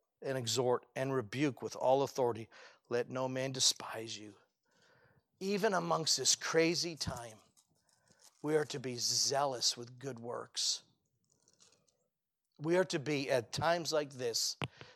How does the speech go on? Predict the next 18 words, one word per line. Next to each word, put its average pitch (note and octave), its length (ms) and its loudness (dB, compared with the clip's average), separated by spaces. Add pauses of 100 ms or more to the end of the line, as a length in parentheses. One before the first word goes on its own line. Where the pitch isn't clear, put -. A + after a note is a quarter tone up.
(120)
people D3 280 -4
who C#3 200 -4
are C3+ 140 -4
doing A#2+ 480 -8
good D#3+ 420 -4 (360)
deeds B2 680 -2 (640)
in C3+ 140 -8
a B2 80 -8
zealous C3+ 760 0 (100)
way, - 420 -14 (2750)
based D3+ 240 0
upon B2 300 -8
sound C3+ 440 0
doctrine. B2 500 -8 (1600)
If - 80 -14
I E3+ 100 8
can G3 140 2
just F3 220 4